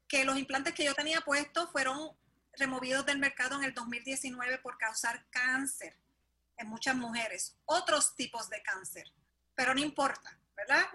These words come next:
El mío es de seno, fue de seno. Entonces, las mujeres que tienen implantes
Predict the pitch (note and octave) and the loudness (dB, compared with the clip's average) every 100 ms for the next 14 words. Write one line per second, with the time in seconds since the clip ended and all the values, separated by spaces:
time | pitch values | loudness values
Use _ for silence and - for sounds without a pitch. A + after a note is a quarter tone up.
0 | A3+ A#3 A#3+ C#4 D4 D4 D4 D4 F#4 - | -8 -8 -4 0 0 2 0 0 -2 -6
1 | - C4 C4+ C#4 C4+ D#4+ - _ _ _ | -4 -2 0 0 -2 -2 -8 _ _ _
2 | _ _ _ _ _ _ _ _ _ D4 | _ _ _ _ _ _ _ _ _ 2
3 | D4 D4 D4 D4+ C#4+ D#4 D#4+ E4 D#4+ - | 6 6 6 2 0 0 0 2 0 0
4 | C4+ B3+ B3 D4+ F4 F4+ C4+ - B3+ - | -2 -2 0 2 4 4 2 0 -4 -6
5 | C4 C#4+ D4 D#4 B3+ A#3+ - B3+ B3+ C4 | -2 0 0 -2 -4 -6 0 6 6 4
6 | B3+ - - - - | 0 -8 -10 -10 -12